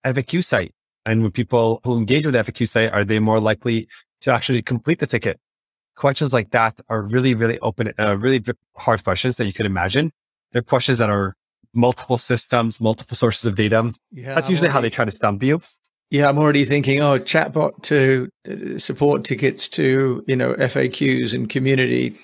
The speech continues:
Speaker 2: That's a lot of different places where sometimes you're logged in, sometimes you're not.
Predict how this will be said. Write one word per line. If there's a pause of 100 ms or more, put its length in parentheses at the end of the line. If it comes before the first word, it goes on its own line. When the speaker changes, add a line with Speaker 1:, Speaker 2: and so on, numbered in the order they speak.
(120)
Speaker 2:
That's (380)
a
lot
of
different
places
where
sometimes
you're
logged
in,
sometimes
you're
not.